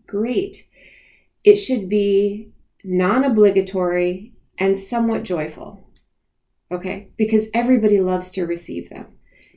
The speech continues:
Everybody likes the mail. My thing about Christmas cards is the process to me is really joyful. I loved painting the envelopes.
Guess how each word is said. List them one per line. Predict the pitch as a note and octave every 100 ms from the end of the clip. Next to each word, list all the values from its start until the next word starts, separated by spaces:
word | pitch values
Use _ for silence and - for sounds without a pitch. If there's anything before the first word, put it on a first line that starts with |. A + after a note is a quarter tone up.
| -
Everybody | F#3+ G3 F#3+ F3+ F3+
likes | E3+ E3+ -
the | -
mail. | - - - - _ _
My | G3 G#3 A3+ C4+ D4
thing | - G3 -
about | E3+ - -
Christmas | - F#3 - F2
cards | - F2+ E2+ - -
is | E2+ E2+ - - - _ _ - -
the | F#3+
process | F#3+ - G3 G#3+ F3+ F3+ -
to | - F3+
me | F3 D3+ C#3+
is | - F3 F3
really | F3 F3+ G3 F#3+ F#3+
joyful. | F#3 F3 F3+ F3 - A3+ -
I | - F3
loved | F#3 F#3+ G#3 G#3 G3+
painting | - F#3 F3+ F2
the | E2+ -
envelopes. | D#3+ E2+ E2+ E2+ -